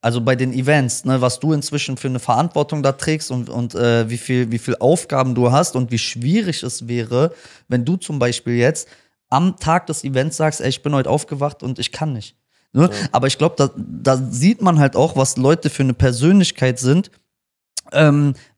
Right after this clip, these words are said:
Speaker 1: man kann immer krank sein und du kannst auch einen schlimmen Unfall haben und dann ist das mal so. Aber es, es gibt, finde ich, in dieser Szene auch einfach ein paar Leute, wo man einfach sagt, "Ey, äh, mit solchen Leuten kannst du halt nicht arbeiten."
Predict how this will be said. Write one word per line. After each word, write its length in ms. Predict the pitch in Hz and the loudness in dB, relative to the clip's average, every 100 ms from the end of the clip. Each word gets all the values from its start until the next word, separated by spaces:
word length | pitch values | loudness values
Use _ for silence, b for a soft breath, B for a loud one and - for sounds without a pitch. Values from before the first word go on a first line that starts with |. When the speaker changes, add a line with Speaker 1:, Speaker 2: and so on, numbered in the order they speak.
| - | -2
Speaker 1:
man 220 | 139 139 | 0 0
kann 220 | - 147 | 0 2
immer 240 | 160 190 180 | 4 2 0
krank 320 | - 120 107 | -4 -4 -4
sein 260 | 113 110 | -4 -4
und 140 | 117 117 | -4 -6
du 80 | 120 | -2
kannst 280 | 156 160 | 0 0
auch 140 | 139 135 | -4 -4
einen 140 | 131 | -4
schlimmen 320 | - - 147 | -4 -4 -2
Unfall 400 | 139 180 - 143 | -2 -2 0 2
haben 260 | 131 127 151 | 4 4 2
und 160 | 127 127 | 2 2
dann 120 | 123 | 2
ist 200 | 160 - | 0 0
das 140 | 143 | 0
mal 160 | 131 110 | 0 0
so. 200 | 107 104 | 0 2
Aber 240 | 107 107 | 2 0
es, 180 | 110 - | -2 -4
es 260 | 123 127 - | -2 -4 -2
gibt, 200 | 165 - | -2 -2
finde 260 | 170 143 | -2 0
ich, 220 | 123 160 - | 0 -2 -2
in 100 | 127 | -2
dieser 220 | 120 113 | 0 0
Szene 600 | - - 190 160 175 - | 0 0 2 2 2 0
auch 220 | 120 - | -4 -4
einfach 420 | 127 120 120 - - | -4 -2 -2 -4 -2
ein 200 | 120 113 | -2 0
paar 180 | 113 | 0
Leute, 580 | 117 127 175 - 151 170 B B B _ | 4 4 2 2 4 2 B B B _
wo 120 | 135 | 2
man 160 | 135 131 | 2 4
einfach 280 | 135 143 135 | 2 2 2
sagt, 320 | 139 143 - | 2 0 0
"Ey, 260 | 139 156 147 | 2 4 2
äh, 180 | 95 | 2
mit 260 | 127 131 127 | 0 0 2
solchen 300 | 131 139 147 | 2 0 0
Leuten 280 | 143 135 135 | 0 -2 -6
kannst 320 | - 156 - | -6 -6 -4
du 60 | 139 | -6
halt 120 | 135 | -4
nicht 180 | 120 147 | -6 -4
arbeiten." 480 | 175 131 120 104 | -2 -2 -6 -10